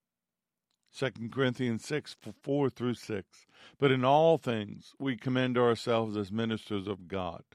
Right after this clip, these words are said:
in much patience, in tribulations, in needs, in distresses, in stripes," which was beatings, "in imprisonments,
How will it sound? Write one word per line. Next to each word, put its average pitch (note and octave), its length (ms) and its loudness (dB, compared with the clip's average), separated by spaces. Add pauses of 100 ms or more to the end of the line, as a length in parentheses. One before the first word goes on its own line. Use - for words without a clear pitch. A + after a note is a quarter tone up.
(480)
in B2 140 0
much B2+ 340 -2
patience, A2 720 -10
in A#2 140 -2
tribulations, A#2 1080 -4
in A2+ 200 0
needs, B2+ 600 -6 (520)
in A#2+ 140 0
distresses, G#2+ 800 -4 (120)
in A2 160 -6
stripes," - 760 -4
which - 220 -18
was E2+ 120 -16
beatings, F#2+ 600 -12 (480)
"in C3+ 160 2
imprisonments, A#2 960 -4